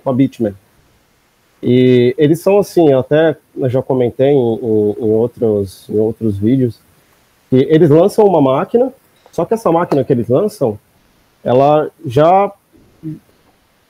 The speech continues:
na minha opinião, ela já foram usadas, porque tanto essa D três que eu comprei, ela veio com poeira, e ela veio nova dentro da caixa, veio fechada.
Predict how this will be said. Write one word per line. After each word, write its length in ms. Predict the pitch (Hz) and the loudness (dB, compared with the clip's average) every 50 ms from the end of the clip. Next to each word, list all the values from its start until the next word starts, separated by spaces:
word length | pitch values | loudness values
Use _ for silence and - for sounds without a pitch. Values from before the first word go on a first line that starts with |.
| _ - | _ -2
na 180 | 151 170 185 | 0 0 2
minha 160 | 180 202 240 220 | 2 2 2 2
opinião, 480 | - - 196 165 156 147 160 190 202 | 2 0 0 0 2 2 2 2 0
ela 140 | 196 190 180 | 0 0 -2
já 140 | 160 190 185 | -2 -4 -6
foram 260 | - - 175 185 196 | -4 -2 0 0 2
usadas, 380 | 202 156 123 131 120 113 107 - | 0 0 0 -2 -2 -4 -6 -10
porque 180 | - 127 147 | -10 -10 -6
tanto 260 | - 160 151 - 151 | -4 -4 -2 -2 -2
essa 180 | 165 202 - 208 | -4 -2 -2 0
D 140 | 175 170 156 | 0 0 0
três 260 | - 147 156 165 - | 2 2 2 2 2
que 100 | - 160 | 0 0
eu 120 | 151 127 | 0 0
comprei, 520 | - - 135 117 104 - - 185 190 151 120 - _ _ _ _ _ _ _ _ _ _ _ | 0 -2 -2 -2 -2 -2 0 0 0 -2 -2 -8 _ _ _ _ _ _ _ _ _ _ _
ela 180 | - 139 143 143 | -2 -2 0 0
veio 140 | 139 175 170 | 0 -2 -2
com 120 | 196 180 | -4 -4
poeira, 560 | - 214 220 208 196 190 180 156 120 107 104 - _ _ _ _ _ _ - - _ - | -2 0 2 2 2 2 2 0 -2 -4 -6 -12 _ _ _ _ _ _ -20 -18 _ -4
e 80 | 127 | -2
ela 120 | 135 147 139 | 0 0 0
veio 160 | 135 185 190 | 0 0 -2
nova 500 | 160 127 143 156 185 208 190 131 117 113 | -2 0 0 0 0 0 -2 -2 -4 -4
dentro 480 | 107 113 127 143 175 - _ 123 104 - 104 104 - | -2 0 0 0 -2 -4 _ -12 -12 -12 -14 -20 -12
da 140 | - 113 113 | -10 -8 -8
caixa, 480 | - - 139 147 156 160 156 - - 107 98 | -4 -2 -2 0 0 -2 -6 -10 -12 -8 -4
veio 140 | 107 110 | -4 -4
fechada. 600 | - - 151 151 - - 165 151 143 131 117 117 | -4 -4 -6 -8 -4 -2 0 0 0 0 -4 -6